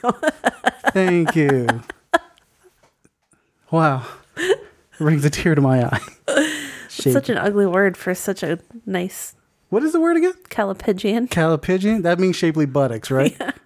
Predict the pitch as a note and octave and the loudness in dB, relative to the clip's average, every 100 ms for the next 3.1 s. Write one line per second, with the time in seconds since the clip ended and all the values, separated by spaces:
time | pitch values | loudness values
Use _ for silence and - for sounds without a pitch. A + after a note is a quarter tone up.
0 | _ - G2 A3+ A3+ A#3+ A#3+ G#3 G3 - | _ -8 -2 0 2 2 2 0 -4 -6
1 | - G2+ - - - F3 G3+ F#3 D#3+ C#3+ | -4 -4 -6 -12 -2 2 2 2 2 4
2 | C#3 C3+ C3+ C#3 - - _ _ _ - | 4 4 4 2 -2 -14 _ _ _ -20
3 | - | -6